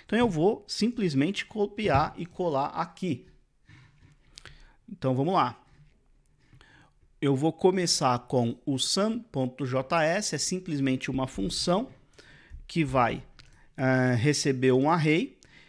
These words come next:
e vai retornar a soma, simplesmente isso, tá? Nada demais aqui. Utilizei, eh, uma cópia dessa array, então utilizei o spread operator,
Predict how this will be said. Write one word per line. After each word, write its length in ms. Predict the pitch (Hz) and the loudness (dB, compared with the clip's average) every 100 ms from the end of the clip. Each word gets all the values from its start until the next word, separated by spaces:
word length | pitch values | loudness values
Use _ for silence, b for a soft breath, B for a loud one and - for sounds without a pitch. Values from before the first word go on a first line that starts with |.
| b b | b b
e 120 | 240 | -2
vai 240 | 208 196 | 2 2
retornar 840 | 170 208 214 233 208 156 165 208 _ | 2 0 0 0 2 2 0 -2 _
a 80 | 208 | -8
soma, 520 | - - 247 131 107 _ | -4 0 2 2 -2 _
simplesmente 880 | - - 208 208 208 185 185 - - - | -8 -4 -2 -2 -4 -2 -4 -8 -12 -4
isso, 420 | 180 123 - - - | -2 -2 -4 -12 -10
tá? 340 | - 147 - - b | 0 2 2 -6 b
Nada 380 | 147 135 143 160 | -2 2 2 2
demais 480 | 160 180 143 143 151 | 2 2 4 4 2
aqui. 280 | 175 175 117 | -2 -2 -4
Utilizei, 720 | 117 - 160 147 147 139 120 B B B B | -4 -4 0 0 2 2 0 B B B B
eh, 300 | 139 135 131 131 - | 0 2 2 0 0
uma 240 | 143 135 | 2 2
cópia 540 | - 156 180 196 160 | 2 4 4 4 2
dessa 340 | 135 127 - 139 | 2 2 2 0
array, 300 | 127 143 196 | 0 0 0
então 320 | 165 139 139 | -2 -2 -2
utilizei 580 | 135 139 127 117 127 127 | -2 -2 -2 0 2 2
o 200 | 120 120 | 2 0
spread 380 | 113 - 120 110 | -4 -4 -4 -4
operator, 920 | - 190 151 156 175 151 - 123 | -2 0 2 0 0 0 0 -2